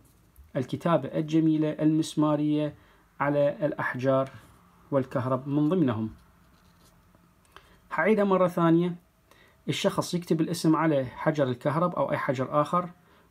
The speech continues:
ويعمل أخدود، ويضع السلك، ويضع الصمغ، وينتظر، وبعد ذلك يطرق طرقاً خفيفاً، يطرق طرقاً خفيفاً. إذا كانت بعض الأخاديد بيها نتوءات أو إحنا نقول مثلومة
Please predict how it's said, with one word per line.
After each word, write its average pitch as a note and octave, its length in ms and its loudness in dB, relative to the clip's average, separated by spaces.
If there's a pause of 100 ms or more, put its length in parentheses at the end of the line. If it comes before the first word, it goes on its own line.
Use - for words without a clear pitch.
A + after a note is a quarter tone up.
ويعمل C#3 500 2
أخدود، E3+ 460 0 (560)
ويضع D3+ 380 4
السلك، - 520 -4
ويضع D3+ 440 2
الصمغ، F3 480 0 (400)
وينتظر، F3 580 2 (200)
وبعد C3+ 320 0
ذلك D3+ 400 -2
يطرق F#3+ 340 -2
طرقاً F#3 360 0
خفيفاً، D3+ 640 -2 (840)
يطرق D3+ 300 -4
طرقاً E3 380 -4 (220)
خفيفاً. B2 500 -6 (420)
إذا F#3+ 240 6
كانت F#3 520 2
بعض F3 180 2
الأخاديد C#3+ 580 -2
بيها D3 260 -2
نتوءات E3 600 2 (1200)
أو D#3 180 4
إحنا C#3 180 -4
نقول C3+ 300 -2
مثلومة D3+ 640 0